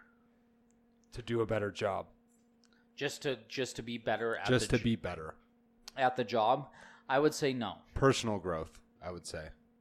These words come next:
Speaker 2: I would say no.
Speaker 1: Okay.
Speaker 2: It
Speaker 1: That's where I view complacency, I guess, is
Speaker 2: Okay.
Speaker 1: personal. Is, is that a personal stagnation of not wanting to grow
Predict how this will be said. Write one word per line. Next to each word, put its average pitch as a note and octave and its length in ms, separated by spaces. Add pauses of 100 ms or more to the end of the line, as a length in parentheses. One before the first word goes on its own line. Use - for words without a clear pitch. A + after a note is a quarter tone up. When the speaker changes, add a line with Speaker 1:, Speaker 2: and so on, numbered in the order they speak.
(260)
Speaker 2:
I C3 100
would C#3 140
say D3 160
no. E3+ 260 (180)
Speaker 1:
Okay. G#2+ 280 (760)
Speaker 2:
It C#3+ 120
Speaker 1:
That's D#3 220
where F#3 100
I D#3+ 60
view B2+ 200
complacency, F#2+ 760
I F2 80
guess, E2+ 260
is G2 80
Speaker 2:
Okay. C3 160
Speaker 1:
personal. F#2+ 500
Is, B2+ 180
is C3+ 240
that A#2+ 160
a G#2 40
personal A2+ 460
stagnation G2 800
of F2+ 120
not G2 340
wanting G2 260
to G#2 100
grow F2+ 520